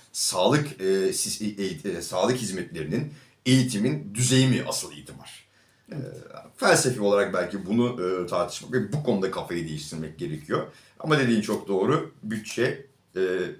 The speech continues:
Speaker 1: bunu bize çok net gösteriyor. E, daha fazla vergi, daha düşük sağlık ve eğitim yatırımları.
Speaker 2: Evet. Belki bu hafta açıklanan bir ekonomik veri de, e, cari denge. Biliyorsun,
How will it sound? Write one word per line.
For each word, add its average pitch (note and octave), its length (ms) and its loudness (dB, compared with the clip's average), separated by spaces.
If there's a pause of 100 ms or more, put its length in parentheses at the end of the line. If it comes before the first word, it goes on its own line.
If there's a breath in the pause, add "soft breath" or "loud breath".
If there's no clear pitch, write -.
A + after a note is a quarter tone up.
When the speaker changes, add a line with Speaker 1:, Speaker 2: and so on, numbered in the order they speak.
(680)
Speaker 1:
bunu G#2+ 180 0
bize F#2 160 -4
çok G2+ 200 -6
net D#2 160 -8
gösteriyor. G2 560 -4 (440)
E, D2 240 -10
daha G2+ 220 2
fazla D#2+ 520 -2 (300)
vergi, E2+ 500 -2 (480)
daha G#2 460 4
düşük G#2 380 -8 (200)
sağlık - 540 -2
ve G#2 80 -2
eğitim D#2+ 400 -8
yatırımları. C#2 440 -12 (400)
Speaker 2:
Evet. D3 160 -6 (840 soft breath)
Belki C4+ 300 -2
bu A#3 80 4
hafta A3 280 0
açıklanan G#3 600 0
bir A3+ 120 0
ekonomik F#3 500 -2
veri F3+ 260 0
de, G#3 340 4
e, E3 460 -4 (200)
cari F3 380 4
denge. A#2 440 2 (380)
Biliyorsun, E3 680 -6